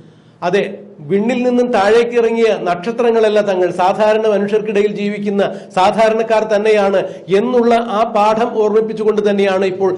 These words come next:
ജയറാം സാധാരണക്കാരിൽ സാധാരണക്കാരായ ഈ കുട്ടിയുടെ വേദന മനസ്സിലാക്കി അവർക്ക് കൃത്യമായ ഒരു ധനസഹായവുമായി നേരിട്ടെത്തിയിരിക്കുന്നു.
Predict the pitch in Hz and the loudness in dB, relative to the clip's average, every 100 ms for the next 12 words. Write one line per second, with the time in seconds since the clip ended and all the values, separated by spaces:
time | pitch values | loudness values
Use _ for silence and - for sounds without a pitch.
0 | - - 190 190 196 - 185 180 214 214 | -8 -2 0 2 0 -2 -2 0 2 2
1 | 214 214 208 208 - - 196 196 202 202 | 0 0 0 -2 -8 -6 0 2 2 0
2 | 202 202 196 190 190 190 202 196 - 214 | 0 0 2 2 0 -2 -6 -8 -8 -4
3 | 208 185 - - 156 190 202 208 190 190 | -2 -2 -2 -6 0 0 2 0 0 -2
4 | 202 185 180 185 170 180 - 196 180 190 | -2 -2 -2 -4 -4 -4 -2 -4 -2 -4
5 | 190 - 254 226 208 196 180 143 - 185 | -6 -4 0 2 2 2 0 -4 -8 0
6 | 190 190 - 175 196 190 202 190 185 185 | 0 0 -4 -6 -4 -2 -4 0 0 2
7 | 180 175 175 175 170 175 175 175 160 139 | 0 -2 -4 -4 -6 -6 -6 -6 -6 -8
8 | 131 110 90 - | -10 -14 -18 -20